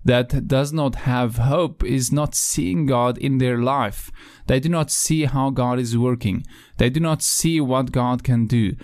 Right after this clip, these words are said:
They ca-, do not see his faithfulness. They do not see his promises. They do not see his love for them in their lives. And therefore they are hopeless. Now God says that even as he has loved us,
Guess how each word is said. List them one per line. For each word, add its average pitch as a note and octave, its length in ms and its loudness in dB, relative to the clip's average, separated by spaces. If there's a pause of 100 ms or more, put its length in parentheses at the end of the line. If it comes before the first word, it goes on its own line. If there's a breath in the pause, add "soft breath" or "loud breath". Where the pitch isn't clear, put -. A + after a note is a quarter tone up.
(220 loud breath)
They C3 140 2
ca-, D3+ 140 0
do C#3 180 0
not D#3+ 220 0
see D#3+ 340 0
his C#3 300 0
faithfulness. B2+ 840 0 (380 loud breath)
They C3+ 80 2
do D3+ 100 -2
not D#3+ 220 -4
see D3 280 -2
his C3+ 140 -4
promises. C#3 760 -2
They B2 120 0
do C#3 100 -4
not D#3 180 -2
see D3 300 0
his B2+ 220 0
love B2+ 360 2
for A#2+ 220 -2
them A2 280 2
in B2+ 160 0
their B2 160 0
lives. B2 680 -2 (380 loud breath)
And A#2 140 2
therefore D#3 400 -2
they C#3 160 -2
are D3 140 0
hopeless. - 840 -4 (1040 soft breath)
Now C3+ 260 2
God B2 320 2
says A#2+ 400 0
that A#2 240 0 (180)
even D3+ 360 0
as B2 240 0
he B2 280 2
has A#2+ 280 0
loved A2 280 0
us, - 540 -4